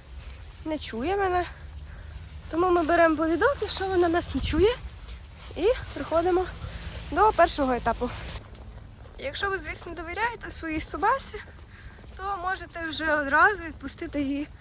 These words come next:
отак от на повідці. Але якщо ви не довіряєте собаці, ви просто берете повідець і робите те, що я зараз вам покажу.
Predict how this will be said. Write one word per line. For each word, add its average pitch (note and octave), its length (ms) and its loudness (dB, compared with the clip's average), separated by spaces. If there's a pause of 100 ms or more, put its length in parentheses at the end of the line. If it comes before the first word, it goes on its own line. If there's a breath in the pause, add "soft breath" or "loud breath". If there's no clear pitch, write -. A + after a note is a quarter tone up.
(260 loud breath)
отак D4+ 280 2
от C#4+ 100 0 (300 loud breath)
на C#4 120 -2
повідці. C4 500 2 (1800 loud breath)
Але G#4 160 6
якщо E4 300 2
ви C#4 100 2
не D4+ 120 2
довіряєте G4 580 6
собаці, F4 640 -2 (580 loud breath)
ви E4 120 0
просто C#4 360 2
берете C#4+ 320 4 (1000 loud breath)
повідець B3+ 640 2 (1080 loud breath)
і F#4+ 320 0
робите D#4+ 540 0
те, C4+ 100 -2
що C#4 140 -4
я C#4 140 4
зараз C4+ 440 -2
вам C#4 140 2
покажу. A#3 440 -4